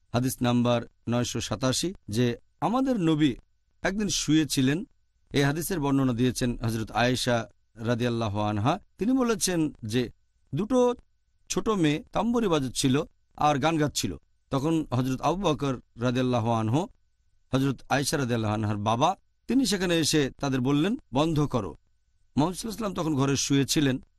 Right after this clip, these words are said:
তিনি আবু বকর রাদিয়াল্লাহু আনহুকে বললেন, "গান গাক ওরা, আজকের দিনটা তো ঈদের দিন, ওরা গান গাক।" এছাড়া আরেকটা হাদিস আছে তিরমিজিতে, হাদিস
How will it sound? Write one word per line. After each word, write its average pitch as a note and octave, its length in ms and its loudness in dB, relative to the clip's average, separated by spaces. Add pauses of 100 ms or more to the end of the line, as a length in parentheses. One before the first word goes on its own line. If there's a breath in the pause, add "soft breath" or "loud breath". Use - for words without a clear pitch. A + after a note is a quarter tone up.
তিনি C#4 220 2
আবু G3 200 0
বকর F#3 260 0
রাদিয়াল্লাহু C#3 420 2
আনহুকে B2 340 0
বললেন, C#3 440 2 (180)
"গান A3+ 240 2
গাক G3 300 0
ওরা, F3+ 320 -2 (400)
আজকের E3+ 440 0
দিনটা D#3+ 320 0
তো G#3+ 240 2
ঈদের F3 380 2
দিন, C3+ 320 2 (480)
ওরা G#3+ 160 2
গান C#4 240 0
গাক।" G#3+ 220 2 (400)
এছাড়া F3 580 2 (300)
আরেকটা G#3 360 0
হাদিস D3 240 -2
আছে B2+ 180 -2
তিরমিজিতে, B2+ 720 2 (200)
হাদিস C3+ 260 -2